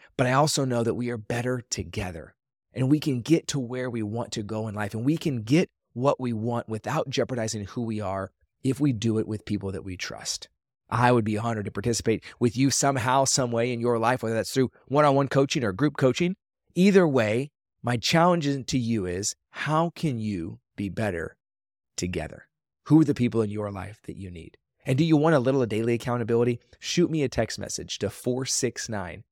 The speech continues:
six four nine, eight four four one. I send a text message Monday through Friday, free of charge. I'd love for you to be a part of it. Most importantly, though, remind yourself: who do you need in your life? And don't forget,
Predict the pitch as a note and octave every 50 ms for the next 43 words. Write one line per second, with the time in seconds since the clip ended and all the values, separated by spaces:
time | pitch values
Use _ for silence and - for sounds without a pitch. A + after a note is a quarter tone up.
0 | _ _ _ _ - - - - - E3 D#3 - - - - - C#3 C#3 C3+ A#2+
1 | A2 G2+ G2 F#2+ F2+ - - C3+ C#3+ - - - _ _ _ - - B2+ A#2+ A2+
2 | - - A#2 A2+ G2+ - _ _ _ - G2 F#2+ F2 E2 D#2 C2+ - - A2+ A#2
3 | G2+ - A#2+ A2 - A#2 G#2+ G#2 A2 G2 F#2+ G#2+ A2 A2+ A2+ - A#2 G#2+ - -
4 | G#2 G2+ F#2+ F#2 F2+ F2 - - _ _ - - C#3+ C#3+ C#3+ B2+ G2+ - - G2
5 | F#2+ F2 E2+ F#2+ - - - - - - F#2 F#2+ G#2+ A2+ A2 - - G#2 G2+ F#2
6 | F#2+ F#2+ - - - E2+ E2 - C#2+ D2+ - - - - _ _ - - G#2+ B2
7 | C#3+ C#3+ - A#2 G2+ F#2 - G2+ D#2+ D2+ F2 E2+ E2 E2 D#2+ D#2 E2+ F#2+ _ _
8 | _ - G#2 G#2 A2 G#2+ G#2 F#2+ E2 - - - - B1+ - - - - _ _
9 | _ _ _ _ _ _ - - D3+ F3+ F3 F#3+ F#3+ E3+ C#3+ B2+ A#2+ A2 G#2+ G2
10 | F#2+ G2 F#2+ - - - - - - - - _ _ _ - G2 G#2 A2+ B2+ C3
11 | B2+ C3 C3+ A#2 F#2+ D#2 - - -